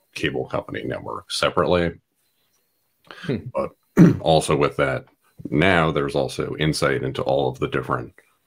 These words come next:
Speaker 1: audiences and what these are gonna look like across the entire country. And so
Speaker 2: 'Cause, 'cause the audiences are presumably, it's much more segmented and much more complicated understanding of audiences now, right?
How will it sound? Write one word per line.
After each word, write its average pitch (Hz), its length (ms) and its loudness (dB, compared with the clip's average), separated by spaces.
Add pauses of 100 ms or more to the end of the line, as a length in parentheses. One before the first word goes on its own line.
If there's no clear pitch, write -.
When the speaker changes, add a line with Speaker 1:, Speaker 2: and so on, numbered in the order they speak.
(340)
Speaker 1:
audiences 73 720 0
and 67 180 -6
what 71 200 -2
these 71 220 -2
are 65 120 -2
gonna 65 200 -6
look 64 260 -4
like - 400 -10
across - 500 -8
the - 320 -10 (1000)
entire - 380 -4
country. - 560 -10
And - 140 -8
so - 260 -4
Speaker 2:
'Cause, 117 180 -2 (500)
'cause - 120 -8
the 135 120 6
audiences 131 540 4
are 104 40 -4
presumably, 101 640 0
it's 92 240 -4
much 135 480 0
more 117 140 0
segmented 104 680 -2
and 90 140 -4
much 95 220 -4
more 90 120 -4
complicated 92 640 -4
understanding 87 480 -4
of 82 120 -4
audiences 80 580 -4
now, 76 180 -8
right? 92 240 -6